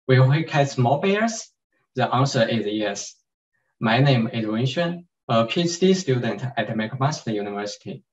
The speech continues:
My direction is just based on the bow idea, but with a technical name,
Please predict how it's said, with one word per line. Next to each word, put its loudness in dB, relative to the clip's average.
My 2
direction 0
is -6
just -4
based -6
on -4
the -6
bow -2
idea, -2
but -2
with -2
a -2
technical -2
name, -8